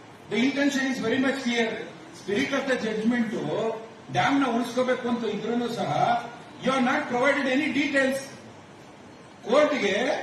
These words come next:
ಸರ್ಕಾರದ ವತಿಯಿಂದ ಇಲ್ಲಿವರೆಗೂ ಆಗಿರುವಂತಹ ಹಲವಾರು ಎಕ್ಸ್‌ಪರಿಮೆಂಟ್‌ಗಳು, ಹಲವಾರು ಸ್ಟ್ರಕ್ಚರಲ್ ಡೀಟೇಲ್ಸ್‌ಗಳು,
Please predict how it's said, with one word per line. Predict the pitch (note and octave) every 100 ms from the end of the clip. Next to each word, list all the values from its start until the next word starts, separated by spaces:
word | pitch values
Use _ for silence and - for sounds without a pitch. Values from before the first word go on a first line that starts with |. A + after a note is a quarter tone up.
| - G#3
ಸರ್ಕಾರದ | G3+ - C#4+ C#4 B3+
ವತಿಯಿಂದ | B3 B3+ A3+ F#3 F3 G#3+ C#4 - - - -
ಇಲ್ಲಿವರೆಗೂ | A#3 C#4 C4+ C4 B3+
ಆಗಿರುವಂತಹ | A#3 A#3+ B3 A#3 G#3 G3 F#3+ F3+ A#3+ C4 - - -
ಹಲವಾರು | F#3 A#3+ C#4 B3+
ಎಕ್ಸ್‌ಪರಿಮೆಂಟ್‌ಗಳು, | A3+ - B3+ B3 A#3 G3+ F#3 F#3 A#3 B3 - - -
ಹಲವಾರು | F#3+ C4 C4+
ಸ್ಟ್ರಕ್ಚರಲ್ | - A3+ G3+ C4 B3 G3+
ಡೀಟೇಲ್ಸ್‌ಗಳು, | A3+ A#3+ - - F#3 A3 C4+ C4 -